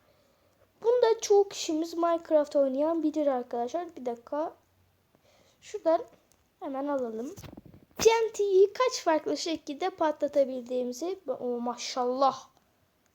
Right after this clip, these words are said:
Ne oldu lan? T N T'yi al-, alalım. Bu zaten var. Ee, basamak aldık. Tamam. Bir dakika. Bir,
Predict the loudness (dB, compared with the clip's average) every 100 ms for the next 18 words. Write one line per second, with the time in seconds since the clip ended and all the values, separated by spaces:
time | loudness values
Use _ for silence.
0 | -6 0 0 0 0 0 -2 -10 _ _
1 | _ _ _ _ _ _ _ _ -10 0
2 | 0 0 -6 -4 2 2 0 -2 -4 -4
3 | -2 -4 -4 -12 _ _ _ _ _ _
4 | _ _ _ _ -20 _ _ _ _ _
5 | _ _ _ _ _ _ _ _ _ -10
6 | -4 -4 2 6 6 4 -2 -4 _ _
7 | -6 -4 -4 -6 -6 -8 -6 -6 -4 -6
8 | -4 -4 -6 -6 -2 -2 -2 -4 -10 _
9 | _ _ -20 _ -20 _ -20 _ _ _
10 | _ _ -6 -4 -6 -14 -12 -12